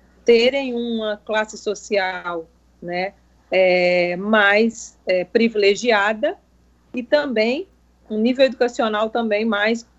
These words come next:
privilegiado em detrimento dos demais. E isso se reproduz ao longo do tempo, né? É, como a gente não tem nenhum tipo de mudança drástica em termos de,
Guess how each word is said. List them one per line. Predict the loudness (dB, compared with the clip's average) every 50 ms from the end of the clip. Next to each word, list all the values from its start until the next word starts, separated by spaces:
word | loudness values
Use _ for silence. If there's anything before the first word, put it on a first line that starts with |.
| _ _ -6
privilegiado | -4 -2 0 2 2 2 2 2 2 2 2 4 2 0 -2
em | -4 -4
detrimento | -4 -4 -4 -6 -8 -6 -6 -6 -8 -10 -12
dos | -14 -12 -2 2
demais. | 2 4 4 2 0 -2 -4 -8 -10 -14 -20 -20 _ -20 _ _ 2
E | 4 4 6 6
isso | 4 2 0 2
se | 2 4
reproduz | 4 4 2 2 4 2 2 2 0 -4 -4 -2 0
ao | 0 0
longo | 0 -2 -6 -8 -10
do | -10 -10
tempo, | -10 -10 -8 -8 -8 -8 -10 -8 -8 -8 -8 -8 -10 _ _ _
né? | -6 -4 -2 -2 -4 -4 _ _ _ _ _ _ _ 0
É, | 2 2 4 4 4 2
como | 2 2 2 2
a | 2 2
gente | 2 0 0 0 0
não | 0 0 2
tem | 2 0 0 0 0
nenhum | 0 0 0 0 -2 -4 -4
tipo | -6 -8 -6 -6 -6 -6
de | -4 0
mudança | 0 0 0 2 2 2 2 2 0 0 2 2 2
drástica | 2 0 -2 0 0 0 0 -2 -4 -8 -12 -14 -12
em | -12 -8
termos | -4 -4 -4 -4 -6 -8 -10 -10 -10 -10 -10
de, | -6 -6 -4 -2 -4 -4 -6 -8